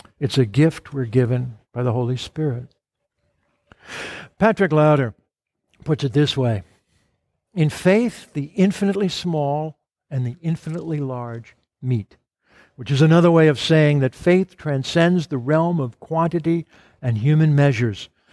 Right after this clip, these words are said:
that a mustard seed can be enough to move mountains. What then does it mean to have faith? What's in it for us? The answer lies in a series of promises that we've been given.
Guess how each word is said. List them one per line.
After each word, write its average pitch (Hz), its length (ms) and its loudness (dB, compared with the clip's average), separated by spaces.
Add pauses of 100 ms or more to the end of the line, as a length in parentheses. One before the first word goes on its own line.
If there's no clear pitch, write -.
(380)
that 139 140 2
a 139 60 4
mustard 147 400 2
seed 113 500 -4 (320)
can 120 160 0
be 123 100 2
enough 123 580 2 (380)
to 127 80 -8
move 113 240 -2
mountains. 110 600 -4 (2750)
What 196 260 0
then 220 160 4
does 180 160 2
it 180 80 0
mean 165 220 4
to 151 80 2
have 156 180 2
faith? 160 340 -2 (920)
What's 196 220 0
in 185 80 6
it 175 120 4
for 196 180 2
us? 170 340 0 (880)
The 165 240 2
answer 185 540 0 (200)
lies 143 380 0
in 143 80 0
a 131 60 0
series 147 480 -4
of 135 120 -10
promises 127 760 -8
that 139 100 -12
we've 120 220 -6
been 120 140 -10
given. 104 480 -10